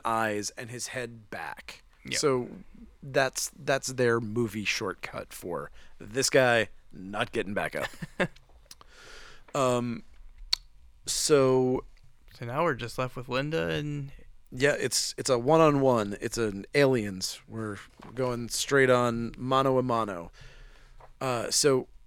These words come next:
Speaker 1: she gets to the rope ladder that the funny jokesters left when they were rigging the funny gag corpses or whatever that was. And she makes it about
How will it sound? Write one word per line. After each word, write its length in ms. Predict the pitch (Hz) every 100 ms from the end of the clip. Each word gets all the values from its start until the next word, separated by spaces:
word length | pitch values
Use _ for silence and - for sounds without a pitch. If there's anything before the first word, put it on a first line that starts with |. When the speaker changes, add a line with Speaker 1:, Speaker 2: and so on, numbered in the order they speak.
| - - -
Speaker 1:
she 240 | - -
gets 240 | 185 214 -
to 60 | 185
the 80 | 147
rope 300 | 123 117 113
ladder 380 | 95 95 107 - -
that 220 | 117 -
the 160 | 120 113
funny 320 | - 131 120
jokesters 560 | 113 113 104 - 101 98
left 320 | 95 104 -
when 100 | 104
they 80 | 101
were 160 | 101
rigging 240 | 98 104 107
the 80 | 104
funny 380 | 113 110 107 113
gag 300 | 113 101 101
corpses 520 | 117 104 - 107 107
or 80 | 104
whatever 340 | 110 104 107
that 180 | 98 80
was. 320 | 85 107 110 - - - - - - 139
And 320 | 135 127 123
she 380 | - - 165 208
makes 320 | 208 202 -
it 240 | 95 - - -
about 520 | 120 135 123 117